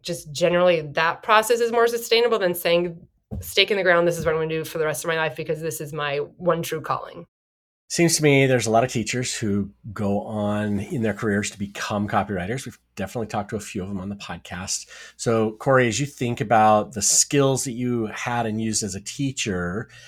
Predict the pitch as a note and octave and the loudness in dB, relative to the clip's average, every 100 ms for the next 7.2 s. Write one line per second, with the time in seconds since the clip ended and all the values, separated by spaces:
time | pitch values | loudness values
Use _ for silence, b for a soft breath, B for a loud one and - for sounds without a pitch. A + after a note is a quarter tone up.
0 | B - E3 G3+ E3 - A#2+ A2+ A2+ A2 | B 0 2 4 2 2 2 0 0 2
1 | G2+ G2+ - G#2 G#2 G#2 G2 G#2 G2+ F#2+ | 2 -2 -6 -2 -2 -4 -4 0 2 0
2 | F#2+ - _ - F#2 - - - G#2 F2 | -4 -10 _ -16 -16 -12 -6 -6 -6 -10
3 | E2+ D#2+ D#2 B B - G#2 A2 B2+ B2 | -10 -12 -20 B B -8 -2 4 4 4
4 | A2 b b - C3 B2+ - C3 A#2 G2+ | 2 b b -2 0 0 -2 0 0 -2
5 | - _ _ - C3 A#2 A2 G2 B2+ - | -8 _ _ -2 0 2 -2 -2 -4 2
6 | F3+ D3 G#2 G#2 G#2 - A2+ - B2 A#2 | 4 4 4 2 0 -6 -8 -6 0 2
7 | A2 | 2